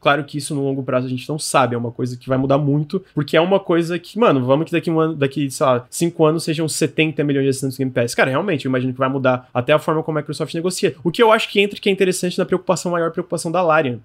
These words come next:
Porque, basicamente, o que eles sentem, a, a Larian cita, cara, eles não querem diminuir todas as partes positivas que existe dentro do Game Pass, que eles acham que, tipo,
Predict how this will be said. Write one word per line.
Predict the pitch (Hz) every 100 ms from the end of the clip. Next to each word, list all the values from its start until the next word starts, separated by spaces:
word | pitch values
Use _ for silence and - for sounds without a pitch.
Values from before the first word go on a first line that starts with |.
| _
Porque, | 139 135 165 156 151 151
basicamente, | 151 165 170 175 175 175
o |
que | 175
eles | 175 185
sentem, | - 156 202 - 160 123
a, | 131 131 131
a |
Larian | 131 143 147
cita, | 143 170
cara, | 160 208 139 120
eles | 135 143 151
não | 156
querem | 175 - 151 180
diminuir | 156 165 151 156 -
todas | 165 170
as | 165 151
partes | 151 143 -
positivas | - 165 196 - 190 254 233
que | -
existe | 143 139 -
dentro | 139 135 147
do |
Game | 131 135
Pass, | 123 120 170 -
que | -
eles | 131
acham | 127 123 131
que, |
tipo, | - - 151 127